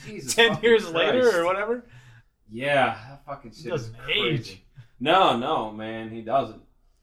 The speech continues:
Speaker 1: Uh, I was telling him that we had Craig Gass, you know, on there. He's like, "Oh, shit, I gotta listen to that," you know. Um, but, uh, I mean, hopefully he does. Who knows?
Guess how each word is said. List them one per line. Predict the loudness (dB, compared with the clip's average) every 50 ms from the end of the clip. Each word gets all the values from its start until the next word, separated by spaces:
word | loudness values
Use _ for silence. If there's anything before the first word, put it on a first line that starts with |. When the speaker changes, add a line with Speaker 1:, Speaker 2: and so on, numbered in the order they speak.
| _ _ _ _ _ -20 -20 -16 -8
Speaker 1:
Uh, | -4 0 2 2 2 2 2
I | 2 0
was | 0 2
telling | 2 0 2 2 0
him | -2 -2
that | -2 -2 -2
we | -2 -2
had | -2 -2 -4
Craig | -4 -6 -4 -4 -4 -4
Gass, | -4 -2 0 0 -2 -2 -6 -10
you | -14 -12
know, | -10 -10 -10 -10 -10
on | -12 -12
there. | -12 -14
He's | -14 -14 -14
like, | -12 -8 -6
"Oh, | -6 -6 -6
shit, | -6 -8 -10
I | -8
gotta | -4 -4 -4 -4
listen | -4 -6 -8 -8 -10 -12 -12 -12
to | -8 -4
that," | -2 -2 -2 -4 -6 -10
you | -12 -10
know. | -8 -8 -8 -8 -10 -16 -20 -20 -20 -20 _ _ _ _ _ -18 -10
Um, | -6 -2 0 0 0 -2 -4 -12 -18 -20 -20 -20 _ _ _ _ _ _ _ -20 -20 -20 -20 -14
but, | -8 -2 2 4 4 4 2 -2 -6
uh, | -2 -2 0 -2 -2 -4 -8 -10 -4
I | 0 0 2 2
mean, | 2 2 4
hopefully | 4 4 4 2 2 0 0
he | 0
does. | 0 -2 -2 -2 -4
Who | -8 -8
knows? | -6 -6 -6 -6 -6 -8 -10 -14 -18 -20